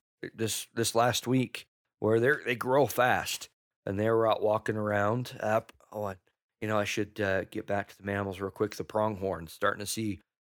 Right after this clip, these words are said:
pronghorn, uh, fawns all over. We had one darting around today.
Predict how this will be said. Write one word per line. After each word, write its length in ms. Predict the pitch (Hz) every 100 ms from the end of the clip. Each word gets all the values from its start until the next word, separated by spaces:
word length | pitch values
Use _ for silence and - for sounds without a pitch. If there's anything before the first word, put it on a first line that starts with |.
| _ -
pronghorn, 720 | 107 104 107 107 98 95 95
uh, 220 | 92 90
fawns 680 | - 101 98 90 87 - - - _ _ _ _
all 160 | 95 95
over. 240 | 95 90
We 100 | 92
had 140 | 98 98
one 240 | 98 92
darting 300 | 104 92 80
around 260 | 101 98 95
today. 460 | 90 98 98 92